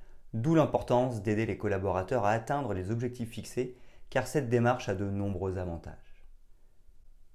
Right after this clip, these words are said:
Tout d'abord, l'accompagnement apporté aux collaborateurs pour atteindre leurs objectifs renforce leur engagement. Lorsqu'ils perçoivent un soutien de la part de l'entreprise, ils sont plus motivés à exceller dans leurs responsabilités. De plus, cette approche favorise la rétention des talents,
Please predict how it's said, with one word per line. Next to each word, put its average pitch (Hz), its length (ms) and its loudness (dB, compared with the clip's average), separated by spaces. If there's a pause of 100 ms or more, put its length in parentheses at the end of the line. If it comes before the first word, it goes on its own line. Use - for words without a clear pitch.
(180)
Tout 127 120 -2
d'abord, 135 360 8
l'accompagnement 117 760 4
apporté - 380 -2
aux 101 80 2
collaborateurs 98 800 0
pour 90 180 0
atteindre 101 420 0
leurs 85 240 -4
objectifs 113 560 -6 (360)
renforce 117 580 2
leur 98 140 0
engagement. 92 400 -4 (720)
Lorsqu'ils 95 380 -4
perçoivent 110 460 2
un 92 80 -4
soutien 117 420 -6
de 98 80 -2
la 85 140 -2
part 85 180 -4
de 85 60 -4
l'entreprise, 123 640 -6 (320)
ils 117 160 -2
sont 107 220 0
plus 107 180 -4
motivés 113 560 4
à 87 100 2
exceller 92 380 -6
dans 92 100 -4
leurs 90 160 -2
responsabilités. 90 960 -8 (600)
De 117 80 4
plus, 139 240 -2
cette 117 260 0
approche 120 380 0
favorise 107 440 2
la 90 140 2
rétention 117 560 -4
des 101 140 -2
talents, 104 340 -4